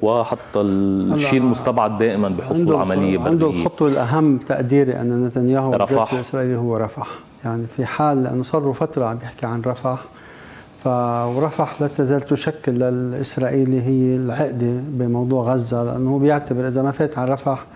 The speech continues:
Speaker 2: ما فات بعد، إنه ما حقق الانتصار. وطبعًا إنه يروح على رفح ويفتح جبهة جنوب لبنان واسعة،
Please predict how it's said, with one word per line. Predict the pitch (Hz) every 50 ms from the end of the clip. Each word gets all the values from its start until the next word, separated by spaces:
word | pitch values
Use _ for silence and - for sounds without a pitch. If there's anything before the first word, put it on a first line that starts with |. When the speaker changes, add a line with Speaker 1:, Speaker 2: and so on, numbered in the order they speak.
| - - - - - -
Speaker 2:
ما | 151
فات | 143 - - 131 120 117
بعد، | 127 123 120 120 120 120 127
إنه | 123 123 123
ما | 127 127
حقق | - - 139 - - 127 123 120
الانتصار. | 120 120 120 120 120 - 123 117 - - 117 123 127 - - - - - - - - - -
وطبعًا | 139 139 131 - 190 185 175 156 147
إنه | 139 139 139 139 139 139
يروح | 156 175 165 147 147
على | 135 135 131 -
رفح | 156 156 151 - - 127 - - 135
ويفتح | 135 151 147 - - - - 135
جبهة | 147 139 131 139 135
جنوب | 123 123 131 131 139 131 123
لبنان | 127 123 123 127 135 135 127 127
واسعة، | 127 131 139 135 - - 139 120 120 123 127 135 139